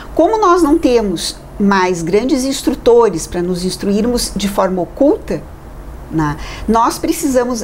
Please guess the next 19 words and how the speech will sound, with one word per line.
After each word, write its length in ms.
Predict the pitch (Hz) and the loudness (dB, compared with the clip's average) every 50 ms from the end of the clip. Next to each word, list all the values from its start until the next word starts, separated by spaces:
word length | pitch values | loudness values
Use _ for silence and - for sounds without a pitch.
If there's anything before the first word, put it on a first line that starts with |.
| - - | -4 -2
adentrar 880 | 208 214 240 262 240 262 285 277 262 - - 226 233 240 247 254 247 | 0 2 2 0 -2 -4 -6 -6 -6 -2 0 2 2 2 2 0 -2
na 80 | - 185 | -4 -6
filosofia 640 | 180 - - 185 190 180 185 190 - - - 170 | -6 -6 -6 -6 -6 -4 -4 -6 -8 -6 -6 -4
esotérica. 600 | 170 156 165 170 - - - 143 135 135 131 - - - - - - - - - - - - - - - | -4 -4 -4 -6 -4 -4 -4 -4 -4 -4 -6 -8 -8 -8 -8 -6 -6 -6 -8 -8 -10 -10 -10 -10 -8 -2
Quem 220 | - - 330 480 480 | 0 2 2 2 2
são 220 | - - 403 311 320 | 0 2 2 4 4
essas 240 | 330 - 285 269 | 2 2 0 0
grandes 340 | 226 208 247 254 240 220 220 | 2 0 0 0 0 -2 -4
escolas 680 | 226 226 - - - 262 226 226 226 220 202 185 170 | -4 -4 -4 -2 0 2 2 2 2 0 -2 -4 -4
de 100 | 165 175 | -6 -8
filosofia 500 | - - 190 196 185 190 196 196 - 196 | -6 -4 -4 -4 -2 -4 -4 -4 -4 -2
esotérica? 560 | 190 175 185 180 - - 170 151 139 131 - - | -2 -2 -2 -2 0 2 2 2 2 0 -4 -4
Temos 360 | - 190 180 208 254 - - - - | -4 -2 -2 -2 -4 -4 -6 -6 -6
várias 760 | 190 196 226 220 220 269 415 415 302 226 151 - - - - - - - - - - - - | -4 -2 0 0 0 0 -2 -2 -4 -4 -6 -8 -10 -10 -12 -12 -14 -16 -16 -16 -16 -10 -6
ao 120 | - 156 | -4 -2
longo 420 | 160 165 156 165 175 165 208 240 - - - - | 0 2 2 2 2 2 0 -2 -2 -4 -10 -6
da 180 | - 180 220 202 | -2 -2 0 0
nossa 280 | 202 208 214 208 - 226 | 0 0 -2 -2 -4 -6
civilização. 760 | - - 208 208 202 202 196 196 196 190 - - 151 139 139 | -8 -8 -6 -6 -4 -4 -4 -4 -4 -4 -4 -2 -2 -2 -2